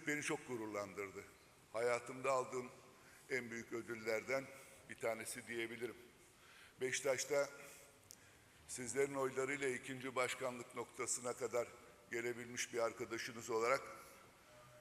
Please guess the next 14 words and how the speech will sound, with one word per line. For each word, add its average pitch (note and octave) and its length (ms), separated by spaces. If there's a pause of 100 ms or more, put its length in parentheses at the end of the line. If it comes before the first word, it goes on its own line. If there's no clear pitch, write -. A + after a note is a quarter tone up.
(420)
o D#3+ 100
sıfatla D#3+ 580
konuşurken C#3+ 640
söylediklerimden C3 920
farklı C3 480
bir B2+ 60
şeyi C3+ 360 (1300)
aranıza C3+ 480
geldiğimde C3 680
de B2+ 100
söylemeyeceğim B2+ 840
sözünü C3+ 420
vermiştim A2 560
yöneticiyken. A2 760